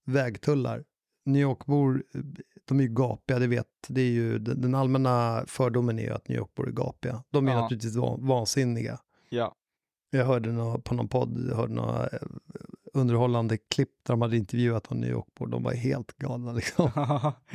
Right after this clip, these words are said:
Speaker 2: Men alltså, vi snackar vägtullar som det är i Stockholm, typ. Alltså
Speaker 1: Ja, men precis, precis.
Speaker 2: Ja, okej.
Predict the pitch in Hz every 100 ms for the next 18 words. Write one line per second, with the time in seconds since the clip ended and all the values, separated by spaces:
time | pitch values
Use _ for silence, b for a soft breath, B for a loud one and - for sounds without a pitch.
0 | 196 175 B - 151 143 160 147 139 151
1 | 139 156 147 131 165 151 139 131 117 139
2 | 131 135 127 156 - 165 131 - - -
3 | 131 175 196 175 175 - 120 127 - 131
4 | 131 147 - _ - 139 135